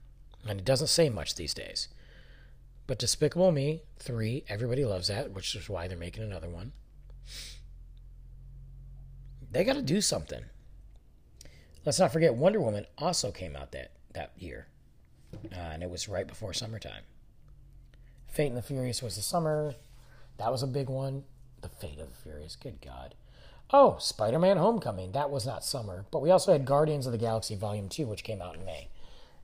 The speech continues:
Big movies. There's nothing. If you look ahead,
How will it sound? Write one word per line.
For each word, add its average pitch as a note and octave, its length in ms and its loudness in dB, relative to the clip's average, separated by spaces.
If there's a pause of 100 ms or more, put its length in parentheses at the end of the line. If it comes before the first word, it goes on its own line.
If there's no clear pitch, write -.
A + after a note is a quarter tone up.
(440)
Big D#4 320 8
movies. A#3 880 6 (3000)
There's F#3 380 8
nothing. A#2 640 2
If B2 200 -6
you G#3+ 120 6
look B3 200 10
ahead, B2 480 8